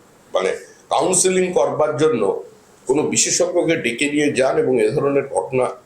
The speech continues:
ঘটে, এটা অনভিপ্রেত, এ, দুর্ভাগ্যজনক। প্রতিষ্ঠানের পক্ষেও এটা খুব একটা সুখপ্রদ নয়,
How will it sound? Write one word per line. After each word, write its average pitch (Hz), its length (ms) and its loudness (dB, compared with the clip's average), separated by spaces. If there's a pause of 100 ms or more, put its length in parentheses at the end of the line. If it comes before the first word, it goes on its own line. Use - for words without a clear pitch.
(100)
ঘটে, 110 220 0
এটা - 320 -2
অনভিপ্রেত, 113 800 0 (840)
এ, 90 200 2
দুর্ভাগ্যজনক। 123 960 0 (720)
প্রতিষ্ঠানের 185 580 2 (100)
পক্ষেও 165 380 2
এটা 139 460 2 (340)
খুব 135 160 2
একটা 131 480 0 (920)
সুখপ্রদ 170 600 2
নয়, - 460 2